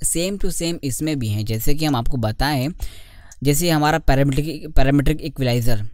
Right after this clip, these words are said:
ये हमारा Audition में होता था, तो आप यहाँ पर उस टाइप का इफेक्ट भी लगा सकते हो, काफ़ी सारी चीज़ें हैं। But हमें क्या करना है, यहाँ पर रिवर्ब लगाना है, अपनी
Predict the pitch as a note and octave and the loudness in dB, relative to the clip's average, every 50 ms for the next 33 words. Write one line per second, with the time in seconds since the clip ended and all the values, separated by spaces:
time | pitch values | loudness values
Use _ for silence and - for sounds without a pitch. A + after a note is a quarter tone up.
0 | - - A#2 B2 C3 C3+ C#3+ D3 D3 - - B2 A#2+ A2+ B2+ B2 - E3+ D#3 D3 | -6 -6 -4 -4 -4 -2 -2 -2 -4 -4 -4 -4 -4 -4 -4 -4 -4 -2 -2 -2
1 | B2+ A#2+ A#2 A2 - G#2+ G2+ F2 - - - - - - - G#2+ C#3 - - D3 | -2 -2 -2 -4 -4 -4 -6 -8 -12 -20 -20 -20 -16 -10 -6 6 8 8 8 10
2 | D3 - - D#3+ D3 - - - - D3 D3+ D3+ E3 D3+ C#3 C3+ - - - - | 10 10 10 10 8 8 6 6 -2 -4 -2 -2 -2 -2 2 6 8 8 8 6
3 | D3+ D3+ C3+ A#2+ B2 B2+ A#2+ B2 B2+ B2 A#2+ C3 C3 C3+ F3 E3 E3 D3 C#3 C#3 | 2 -2 0 0 0 -2 -2 -2 -4 -4 -4 -4 -4 -4 -4 -4 -4 -4 -4 -4
4 | C3+ B2 A#2+ C#3 D#3 D#3+ C#3 C3 D3 D3 A#2+ - - - - - - - - - | -4 -4 -2 -2 -4 -4 0 2 2 2 2 0 -6 -10 -10 -18 -20 -20 -20 -20
5 | - - - - - - - _ - - - - - - - - _ - - B2 | -20 -20 -20 -20 -20 -20 -20 _ -20 -20 -20 -20 -20 -20 -20 -20 _ -10 -6 -2
6 | B2+ C3+ C3+ B2+ B2+ A2+ - G#2+ G#2+ A2 A2+ A2+ A#2 E3 G3+ G#3+ A3 G#3 D#3 A2 | -2 -2 -2 -2 -4 -6 -4 -6 -6 -4 -4 -4 -4 -6 -6 -6 -8 -6 -6 -6
7 | A2+ C3+ - D#3 C#3 B2 G#2+ G#2 G#2+ A2 B2+ D3 C#3 C3 A#2+ G#2+ G#2 G#2 G#2 F#2+ | -6 0 2 2 2 2 -4 -6 -6 -2 -2 -2 -2 -2 -2 -4 -4 -4 -6 -8
8 | G2+ - - D#3 | -8 -6 -6 -8